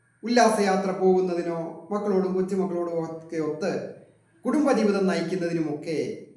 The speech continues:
യോഗമുള്ള, ഭാഗ്യമുള്ള ഒരു വർഷമാണ്. വന്നു ചേരുന്ന ധനം വിനിയോഗിക്കുന്ന കാര്യത്തിൽ അതീവ ജാഗ്രത ആവശ്യമാണ്.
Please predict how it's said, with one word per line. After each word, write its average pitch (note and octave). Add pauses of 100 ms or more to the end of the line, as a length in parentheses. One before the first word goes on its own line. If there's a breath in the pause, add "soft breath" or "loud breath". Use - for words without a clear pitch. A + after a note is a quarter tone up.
യോഗമുള്ള, F3
ഭാഗ്യമുള്ള G3+
ഒരു C3+ (200)
വർഷമാണ്. C#3 (840)
വന്നു B3+
ചേരുന്ന G3+
ധനം D#3+
വിനിയോഗിക്കുന്ന F#3+
കാര്യത്തിൽ D3
അതീവ A3
ജാഗ്രത D3
ആവശ്യമാണ്. -